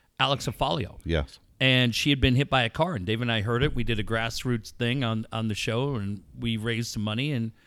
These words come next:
Speaker 1: and helped her family. This is the thing that I, I will tell anybody that wants to help out. Um, there's, there's nothing that's, uh,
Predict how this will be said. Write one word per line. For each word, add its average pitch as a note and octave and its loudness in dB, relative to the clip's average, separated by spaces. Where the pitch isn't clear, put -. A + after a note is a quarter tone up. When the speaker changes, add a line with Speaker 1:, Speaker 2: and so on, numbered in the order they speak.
Speaker 1:
and B2+ 0
helped C#3 0
her A#2+ -2
family. D#3 -4
This A3+ 2
is E4 -4
the G3+ -4
thing E3 4
that C#3 4
I, C3+ 2
I C3+ 2
will C3 2
tell C#3 2
anybody B2+ 2
that G#2 -2
wants G2+ -4
to F#2 -2
help F2+ -2
out. D2 -4
Um, A2+ 0
there's, E3 0
there's C#3+ 0
nothing D#3 0
that's, B2+ 0
uh, A2 2